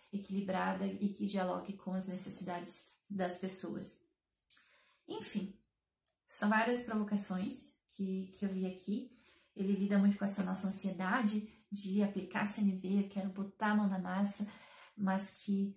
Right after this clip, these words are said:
também pode ser um, uma ansiedade que, que vem acompanhada de uma frustração quando a gente não consegue desenvolver uma fala da forma que nós gostaríamos, que nós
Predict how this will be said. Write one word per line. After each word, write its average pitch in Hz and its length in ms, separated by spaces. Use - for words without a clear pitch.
também 196 320
pode 190 240
ser 190 260
um, 196 240
uma 190 120
ansiedade 196 540
que, 185 420
que 196 240
vem 196 220
acompanhada 190 500
de 190 100
uma 185 120
frustração 196 680
quando 202 160
a 185 60
gente 190 480
não 202 200
consegue 214 840
desenvolver 190 720
uma 190 220
fala 190 380
da 190 120
forma 185 380
que 190 140
nós 180 220
gostaríamos, 202 680
que 196 100
nós 175 300